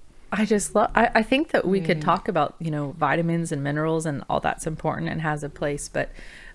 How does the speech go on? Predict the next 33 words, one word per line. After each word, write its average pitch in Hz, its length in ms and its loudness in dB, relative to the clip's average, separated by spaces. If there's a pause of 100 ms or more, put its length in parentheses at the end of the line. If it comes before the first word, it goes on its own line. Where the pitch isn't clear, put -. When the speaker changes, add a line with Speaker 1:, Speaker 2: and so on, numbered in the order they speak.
(100)
Speaker 1:
but, 151 280 -2
um, 143 220 -6
things 196 320 -4
like 151 260 -4
this 147 520 -4 (440)
is 131 200 -6
really 139 360 0
what 151 260 -4
just - 240 -8
lights 151 320 -6
me 139 160 -4
up 135 180 -8 (100)
for 151 200 -8
why 143 480 -4
I 160 80 -4
do 156 200 -2
what 160 120 -4
I 160 100 -4
do. 165 280 -4 (1700)
Speaker 2:
Yeah, 165 400 0 (140)
it's - 180 -4
feeding 180 380 4
the 170 100 2
soul, 165 380 2
not 151 220 0
just - 200 -2
feeding 156 280 0
the 143 60 4
Speaker 1:
Mm-hmm. 139 140 0
Speaker 2:
body, 135 400 -2
you 156 80 -6
know? 156 80 -2
Speaker 1:
Mm-hmm. 156 320 0